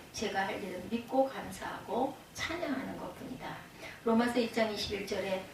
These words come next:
"하나님을 알 때 하나님을 영화롭게도 아니하며 감사하지도 아니하고"라고 하신 말씀에 우리가 해당되어 있지는 않은지, 예, 늘 그렇죠. 항상, 예, 뭔가 정말 내가 편안한 어떤 일들이 생기면 감사하게 되고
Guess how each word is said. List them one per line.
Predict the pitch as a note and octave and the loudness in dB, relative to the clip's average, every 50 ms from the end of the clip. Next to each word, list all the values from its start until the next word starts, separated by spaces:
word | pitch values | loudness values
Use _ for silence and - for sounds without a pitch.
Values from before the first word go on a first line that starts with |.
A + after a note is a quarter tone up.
| - - - | -14 -8 0
"하나님을 | C4 C4+ C4+ B3+ B3+ B3+ B3 A3+ | 6 8 10 10 10 10 10 8
알 | G3+ F#3+ F3+ - | 6 6 4 2
때 | - G3+ | 2 0
하나님을 | G3+ A3 A3 A3 G#3+ G#3 G#3 G#3 | 2 4 4 4 4 4 2 4
영화롭게도 | G3+ G3 G#3 A3+ B3 C4+ C4+ C4+ - C4 - C4+ | 6 6 8 8 8 8 6 4 4 4 4 6
아니하며 | A#3 G#3 F#3+ F#3+ F#3 F3+ F3+ F3+ F3+ F#3 F#3 - | 4 4 4 2 2 0 0 0 0 0 0 0
감사하지도 | - G#3+ G#3+ G#3+ G#3+ - B3 B3 B3 - - - B3 | 2 2 2 2 2 2 0 0 0 -2 -4 -2 -2
아니하고"라고 | G#3+ G3+ G3+ G3+ G3 F#3 F#3 F#3 - F#3 F3+ F3+ F3+ F3+ F3+ - G#3 A3 A3 | -2 -2 -2 -4 -4 -4 -6 -4 -2 0 0 2 2 2 0 0 0 0 0
하신 | A3+ A3 - - - C4+ | 0 -2 -2 -2 0 0
말씀에 | - - - - - - F#3+ F#3 F#3+ F#3+ - - - - - - - - - | 0 0 -2 -4 -6 -6 -4 -4 -4 -6 -8 -12 -16 -16 -16 -16 -14 -8 -4
우리가 | A#3 G#3+ G#3+ G#3+ G#3+ | -4 -2 -2 -2 -2
해당되어 | F#3+ G3+ A#3 B3 B3+ C4 B3 A#3+ A#3+ A3+ G3 | 0 0 2 2 4 4 4 4 4 2 0
있지는 | - - - - - G3 G3 | 0 -2 -6 -8 -8 -8 -6
않은지, | - - - - - F2 F2 F2 - F#3 - - - - - - - G3 | -4 -4 -4 -6 -6 -8 -8 -8 -8 -8 -10 -10 -12 -16 -16 -14 -10 -8
예, | F#3 F#3 - | -8 -2 2
늘 | G#3+ G#3+ A3 A3 | 2 2 4 2
그렇죠. | A3+ G3 G3 F#3+ F#3 - - - G#3 G3+ G#3 - - - - - - | 0 -2 -2 -4 -4 -4 -4 -4 -4 -4 -6 -8 -10 -14 -14 -12 -8
항상, | - - - - G#4 F#4+ E4 - - - - A3 A3+ A3+ A3 - - - - - - A3+ | -6 -6 -4 -4 -4 -6 -2 2 4 4 4 4 4 2 0 -2 -8 -16 -10 -6 -4 -4
예, | G#3 G3 G3 - - - - - - | -2 -4 -4 -6 -8 -10 -10 -8 -2
뭔가 | A3+ A3+ A#3 A3+ - - F#3+ G3 G3+ G#3+ G#3+ | 2 4 6 8 8 8 6 6 4 2 0
정말 | - - A3 G#3 G#3+ G#3+ G#3 G#3 - - | 0 0 0 2 4 4 4 4 4 2
내가 | - A3 G#3+ A3 - - - | 2 0 2 2 2 4 6
편안한 | - - D4+ D#4+ D#4+ D#4 D4 B3 A3+ G#3+ | 6 6 8 6 4 4 2 2 2 0
어떤 | G#3+ G#3 - A#3 G#3+ G#3 G#3 | -2 -2 -2 -2 -2 -2 -4
일들이 | G#3 G3 G3 - G3 G3 - | -6 -6 -6 -6 -8 -8 -6
생기면 | - C4+ B3 B3 A#3+ - F#3+ F#3 F#3+ - | -4 -2 0 0 0 0 -2 -4 -6 -6
감사하게 | - - G3 F#3+ - - C4+ C4 - - - - F3+ | -6 -6 -4 -4 -2 -2 0 0 0 0 -2 -4 -4
되고 | E3+ E3+ - F#3 - | -4 -4 -4 -4 -6